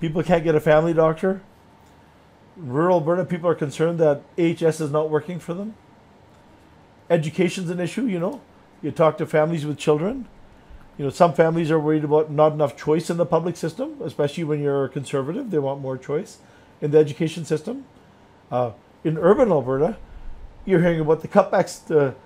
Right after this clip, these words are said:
to post-secondary, fifteen percent to the universities. Tuition's going up. Our seniors aren't getting the supports that they need to live their lives with dignity and respect. And, uh, you know, the cost of inflation.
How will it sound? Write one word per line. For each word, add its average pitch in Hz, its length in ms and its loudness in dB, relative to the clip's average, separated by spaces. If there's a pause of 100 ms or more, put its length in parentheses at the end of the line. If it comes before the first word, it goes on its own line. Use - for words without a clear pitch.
(160)
to 165 80 -2
post-secondary, 165 760 0
fifteen 165 380 -4
percent 160 380 -4
to 156 60 -10
the 151 100 -4
universities. 151 760 -4 (1300)
Tuition's 160 400 0
going 170 240 2
up. 196 240 0 (800)
Our 175 80 4
seniors 180 440 2
aren't 180 160 4
getting 180 180 2
the 170 100 -2
supports 170 380 -2
that 147 120 -2
they 165 160 2
need 190 300 -4 (360)
to 160 80 0
live 165 160 2
their 165 140 2
lives 151 440 2 (120)
with 143 140 -2
dignity 160 380 -2
and 151 100 -2
respect. 170 500 -2 (960)
And, 151 260 2
uh, 147 300 6 (440)
you 170 100 -2
know, 202 80 4
the 196 80 2
cost 180 300 4
of 175 80 -2
inflation. 180 600 -2